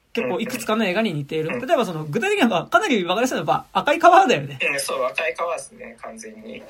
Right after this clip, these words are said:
Speaker 1: 赤い川っていう、だからその西部開拓時代の、
Speaker 2: うん。
Speaker 1: まあその、えー、まあ、牛、カウ-、カウボーイたちだよね。
Speaker 2: うん。
Speaker 1: その、
Speaker 2: うん。
Speaker 1: 牛何千、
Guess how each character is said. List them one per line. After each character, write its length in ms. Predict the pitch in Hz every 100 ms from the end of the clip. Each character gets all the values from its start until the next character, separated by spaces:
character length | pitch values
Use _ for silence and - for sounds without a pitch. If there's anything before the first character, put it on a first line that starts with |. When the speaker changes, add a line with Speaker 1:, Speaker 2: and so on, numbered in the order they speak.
| -
Speaker 1:
赤 180 | - 240
い 40 | 247
川 200 | 277 302
っ 100 | -
て 80 |
い 40 | 226
う、 40 |
だ 80 | 202
か 60 | 180
ら 80 |
そ 80 | 170
の 60 | 170
西 120 | 262
部 80 | 202
開 140 | 196
拓 220 | 208 208
時 80 | 220
代 360 | 226 185 147 -
の、 300 | 160 160 170
Speaker 2:
う 20 |
ん。 40 | 185
Speaker 1:
ま 100 | 170
あ 40 |
そ 140 | 139
の、 460 | 156 147 147 143 143
え 760 | 156 143 143 139 139 139 135 135
ー、 260 | - _ 202
ま 80 | 170
あ、 220 | 117 _ _
牛、 220 | 233 -
カ 160 | - 247
ウ-、 80 | 247
カ 160 | 277 277
ウ 20 |
ボ 120 | 320
ー 20 |
イ 20 | 233
た 100 | 143
ち 40 |
だ 80 | -
よ 80 | 175
ね。 140 | 233
Speaker 2:
う 20 | 220
ん。 40 |
Speaker 1:
そ 100 | 202
の、 300 | 185 190 - - - - _
Speaker 2:
う 40 | 226
ん。 20 |
Speaker 1:
牛 220 | - 240
何 220 | 226 233
千、 280 | 233 240 226